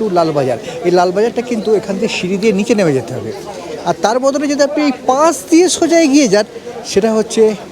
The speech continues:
গ্যাংটকের নিউ মার্কেট। ওই যে ওখানে দেখিয়েছিলাম, ওই গেটটা দিয়ে নিচে চলে যাচ্ছে লালবাজার,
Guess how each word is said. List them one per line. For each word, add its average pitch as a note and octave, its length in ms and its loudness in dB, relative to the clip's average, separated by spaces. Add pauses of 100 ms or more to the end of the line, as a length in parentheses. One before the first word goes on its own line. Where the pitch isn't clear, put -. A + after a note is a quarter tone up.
গ্যাংটকের D3+ 520 -2 (180)
নিউ E3+ 220 -2
মার্কেট। B2 480 -6 (760)
ওই A3+ 120 6
যে B3+ 100 2
ওখানে A#3+ 260 0
দেখিয়েছিলাম, A#3 640 0
ওই A#3 100 6
গেটটা G#3+ 300 0
দিয়ে G#3+ 160 -2
নিচে G#3+ 200 -2
চলে A3 220 2
যাচ্ছে A3+ 240 2
লালবাজার, G3 440 2